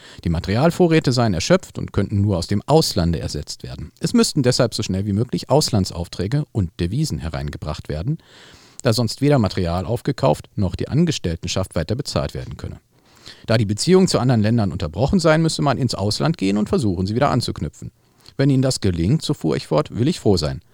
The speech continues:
Ich glaube, dass sich in Südamerika vielleicht Gelegenheiten bieten werde. Ich hörte nie wieder etwas von den Leuten.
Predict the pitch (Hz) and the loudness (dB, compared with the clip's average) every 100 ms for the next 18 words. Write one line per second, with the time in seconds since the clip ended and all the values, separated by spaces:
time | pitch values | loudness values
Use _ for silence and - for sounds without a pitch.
0 | _ - - 190 220 180 - 175 151 131 | _ -10 4 6 6 4 2 -2 0 0
1 | 147 135 117 98 98 92 92 - 92 87 | 4 6 6 4 0 0 -2 -2 -2 0
2 | 87 82 82 85 71 73 69 - _ _ | -2 -2 -8 -8 -6 -6 -8 -12 _ _
3 | _ _ _ _ _ _ - - 90 82 | _ _ _ _ _ _ -14 -6 -4 -2
4 | 90 110 101 73 - 76 80 76 71 73 | -2 0 0 -2 -8 -10 -8 -8 -6 -8
5 | - | -10